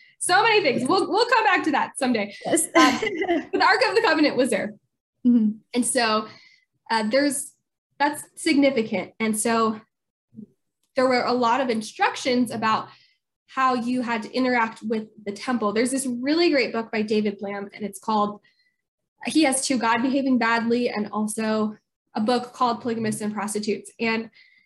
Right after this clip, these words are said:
Speaker 1: he has a lot of really good analogies in his book. And he gives an analogy about the Ark of the Covenant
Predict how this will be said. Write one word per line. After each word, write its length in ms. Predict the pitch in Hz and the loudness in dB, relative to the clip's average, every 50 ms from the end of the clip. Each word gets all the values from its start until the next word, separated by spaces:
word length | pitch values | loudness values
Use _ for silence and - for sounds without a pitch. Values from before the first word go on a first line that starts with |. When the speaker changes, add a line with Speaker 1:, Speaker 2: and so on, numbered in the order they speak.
| _ _ _ _ | _ _ _ _
Speaker 1:
he 160 | - - 294 | 0 4 4
has 220 | 311 277 254 233 220 - | 4 6 4 2 0 0
a 100 | 247 247 | 0 0
lot 280 | 254 254 254 262 302 | 2 4 2 4 2
of 120 | 370 302 254 233 220 220 220 | 2 2 2 0 0 0 2
really 280 | 233 226 226 226 247 | 2 4 4 4 2
good 140 | 240 233 233 | 2 2 2
analogies 580 | 220 214 190 185 196 220 233 226 247 247 233 247 | 2 0 0 0 0 -2 -2 -2 -4 -4 -2 -2
in 100 | 254 233 | -2 -2
his 160 | 254 233 - | -2 -4 -6
book. 260 | - 240 240 240 240 - - _ _ _ _ _ _ - | -6 -6 -6 -6 -8 -14 -20 _ _ _ _ _ _ -6
And 160 | 226 220 226 | -4 -2 0
he 120 | 214 254 247 | 0 0 0
gives 260 | 226 269 269 262 269 | 2 2 2 2 4
an 100 | 269 254 | 2 4
analogy 440 | 254 240 233 220 226 233 220 214 226 | 4 2 2 2 2 2 2 0 -2
about 180 | 220 208 196 196 | -2 -2 -4 -4
the 60 | - | -4
Ark 160 | - 214 214 | -6 -4 -4
of 80 | 208 190 | -4 -6
the 100 | 190 190 | -6 -8
Covenant 500 | - - 370 392 359 285 240 226 - | -6 0 0 0 2 2 0 0 -2